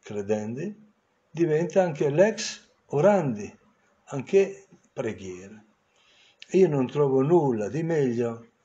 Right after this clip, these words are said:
della liturgia, perché ha dentro le letture di Dio, ha delle orazioni, alcune che sono veramente levigate, eh, come dei ciotoli di fiume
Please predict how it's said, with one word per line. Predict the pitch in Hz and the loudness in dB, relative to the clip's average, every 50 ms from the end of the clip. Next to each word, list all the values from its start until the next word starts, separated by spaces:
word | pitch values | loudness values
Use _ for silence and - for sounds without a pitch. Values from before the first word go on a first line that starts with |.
| _ _ _ _ _ - | _ _ _ _ _ -12
della | 131 117 143 139 131 123 117 113 | -6 -2 0 2 2 2 2 2
liturgia, | 117 160 151 151 - 151 139 127 113 113 110 107 107 101 104 113 117 110 | 0 -4 -6 -6 -6 -6 -6 -6 -8 -8 -8 -6 -6 -6 -6 -6 -6 -4
perché | 127 156 143 - - 135 131 | -2 -2 -2 -2 -2 -2 -2
ha | 127 | 0
dentro | 123 135 143 139 131 120 110 - 120 123 | 0 0 0 0 0 -2 -4 -6 -8 -8
le | 120 120 120 123 | -6 -4 -2 0
letture | 127 127 120 - - - 185 190 196 190 196 170 | 0 0 -2 -2 -2 0 0 2 4 4 4 4
di | 147 143 131 | 2 0 -6
Dio, | 117 117 113 107 98 - - _ _ _ _ _ _ _ _ _ _ _ _ _ _ _ _ _ _ - | -6 -6 -8 -8 -8 -12 -18 _ _ _ _ _ _ _ _ _ _ _ _ _ _ _ _ _ _ -8
ha | - 156 165 170 | -2 0 0 2
delle | 147 151 147 139 139 139 139 | 2 2 2 2 4 4 4
orazioni, | 131 131 131 131 123 - - - 160 160 170 180 180 185 185 190 185 185 202 - - - _ _ _ _ _ _ - | 4 4 4 4 2 0 -2 -4 -2 0 0 2 2 2 2 2 0 -2 -4 -10 -16 -20 _ _ _ _ _ _ -8
alcune | - 127 123 110 - - 156 165 170 160 151 131 | -4 -4 -4 -4 -6 -4 -2 -2 0 0 0 0
che | 131 131 120 | 2 0 0
sono | - - 165 151 151 147 143 143 139 139 139 - - - - _ _ _ - | 0 0 0 2 2 2 2 2 0 0 -2 -4 -12 -20 -20 _ _ _ -14
veramente | 120 113 123 127 120 123 123 127 143 160 160 165 151 143 - 151 143 127 - - - - _ - _ _ _ _ | -10 -6 -4 -2 0 0 0 0 -2 -2 -4 -4 -6 -4 -2 -2 -2 -2 -4 -10 -20 -20 _ -20 _ _ _ _
levigate, | - 123 127 135 143 143 135 123 135 135 123 120 139 156 170 170 170 170 165 - - 156 151 147 147 - - - - _ _ _ _ | -4 -2 0 0 2 0 0 -2 -2 -4 -2 0 2 2 2 2 2 0 -2 -2 -2 0 0 -2 -2 -6 -12 -20 -20 _ _ _ _
eh, | - 151 151 143 135 143 143 139 123 120 135 - - - | -12 -10 -8 -8 -8 -8 -10 -10 -12 -12 -16 -18 -14 -8
come | - 156 151 147 139 | -6 -4 -2 -2 -2
dei | 131 139 135 123 - | -2 -2 -4 -4 -4
ciotoli | - - 175 165 151 151 156 170 143 139 139 131 | -2 0 2 2 2 2 0 -2 -2 -2 -4 -2
di | 131 123 | -4 -4
fiume | 113 - - 147 147 143 135 127 131 131 123 120 113 107 - - | -6 -6 -6 -4 -2 0 0 0 0 0 0 -2 -2 -6 -12 -20